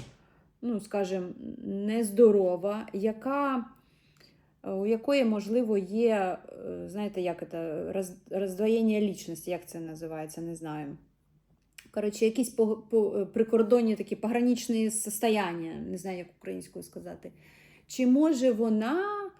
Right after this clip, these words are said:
а, ві-, е, щиро повірити в свою брехню? Допустим, от людина щось каже, і він в це вірить. От знаєте, от як Путін, він каже,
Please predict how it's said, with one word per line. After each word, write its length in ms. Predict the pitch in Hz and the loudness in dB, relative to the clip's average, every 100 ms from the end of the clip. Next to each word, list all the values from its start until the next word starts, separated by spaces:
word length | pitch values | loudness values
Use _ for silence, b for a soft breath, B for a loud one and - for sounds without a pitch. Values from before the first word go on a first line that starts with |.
| b b b | b b b
а, 920 | - 202 196 190 185 180 175 170 180 - - _ _ _ _ - | -6 -2 0 0 0 -2 -2 -4 -8 -12 -20 _ _ _ _ -10
ві-, 520 | 202 233 302 220 - - - 214 | -2 6 6 4 -8 -20 -20 -12
е, 440 | 185 190 190 185 - | -6 -4 -4 -6 -8
щиро 720 | - - 339 330 311 - 214 | -10 4 6 6 2 0 -2
повірити 720 | - 269 240 269 226 214 202 185 | 0 2 4 6 6 4 0 -2
в 260 | - - | -4 -6
свою 400 | - 208 226 214 | -4 0 2 2
брехню? 640 | 170 202 196 226 285 466 508 - | 0 -2 -2 0 0 -2 -6 -8
Допустим, 580 | 190 - 190 - 185 - | -8 -6 -10 -6 -8 -6
от 100 | 180 - | -8 -8
людина 680 | - 202 190 311 415 381 330 - - | -6 -4 0 0 2 0 -2 -6 -18
щось 280 | - 220 | -2 -2
каже, 480 | - - 349 403 370 - | -2 2 4 4 2 0
і 80 | 233 | 0
він 200 | 254 269 | 2 0
в 80 | |
це 220 | - 262 247 | 2 2 4
вірить. 460 | 220 202 170 170 | 2 0 -2 -8
От 100 | 180 | -10
знаєте, 440 | 175 254 220 - 160 | -4 -2 -4 -6 -12
от 140 | 175 - | -10 0
як 280 | 220 220 - | 0 0 0
Путін, 440 | 269 233 - 175 | 2 2 0 -6
він 160 | 185 185 | -6 -2
каже, 600 | 302 370 403 311 226 | 4 6 6 4 2